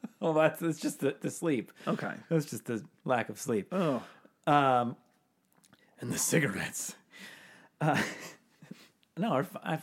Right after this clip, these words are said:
Speaker 1: I don't know. I, it kinda feels like one of those things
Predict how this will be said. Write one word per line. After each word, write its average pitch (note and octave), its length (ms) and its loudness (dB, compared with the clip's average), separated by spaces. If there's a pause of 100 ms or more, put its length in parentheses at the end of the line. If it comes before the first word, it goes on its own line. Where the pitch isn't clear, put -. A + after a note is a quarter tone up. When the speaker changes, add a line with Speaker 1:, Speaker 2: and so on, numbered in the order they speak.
Speaker 1:
I A#3+ 120 -2
don't D#3 120 2
know. A#2+ 160 0
I, A3 180 2 (1600)
it G#3+ 160 -2
kinda C4+ 180 2
feels F3 260 2
like D3+ 180 2
one C#3 200 0
of C3 60 0
those B2+ 180 4
things B2 540 -2